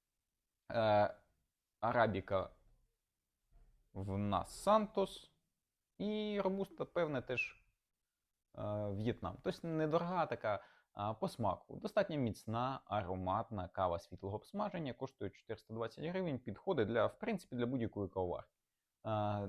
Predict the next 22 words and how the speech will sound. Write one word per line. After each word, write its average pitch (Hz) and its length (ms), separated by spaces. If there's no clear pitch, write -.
достатньо 101 840
висока 101 360
пінка 98 320
крема, 98 400
тому 120 240
що - 140
кава 90 280
свіжого 95 340
обсмаження 190 560
ще - 260
має 127 280
багато 104 400
вуглецевого 92 720
газу. - 200
Підійде 90 380
для 82 140
всіх. - 320
Потім, - 400
е, - 40
Lavazza 139 540
Super 127 320
Crema, 113 560